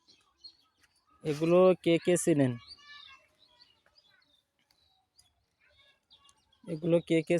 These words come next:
চিনেন কমেন্টে জানাবেন। এই দেখেন দিঘি আর কি, দিঘির পাতা দিয়ে হইছে ফুলগুলো, সেই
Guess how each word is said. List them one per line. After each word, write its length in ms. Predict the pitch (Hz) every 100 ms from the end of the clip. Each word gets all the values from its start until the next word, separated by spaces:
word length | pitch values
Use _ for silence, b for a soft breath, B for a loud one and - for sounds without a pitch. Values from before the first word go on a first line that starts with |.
| -
চিনেন 360 | 160 170 180 180 175
কমেন্টে 380 | 156 156 151 156
জানাবেন। 340 | 151 147 131 135
এই 60 | 151 147
দেখেন 180 | 147 139 135
দিঘি 300 | 139 147 185 208 _ _ _ _ _ _ _ -
আর 80 | 139
কি, 80 | 151 139
দিঘির 240 | 151 156 156
পাতা 180 | 156 151 147
দিয়ে 120 | 135
হইছে 200 | 127 131 -
ফুলগুলো, 440 | 143 131 123 117 113 _ _ _ _ _ _ _ _ _ _ _
সেই 300 | - 185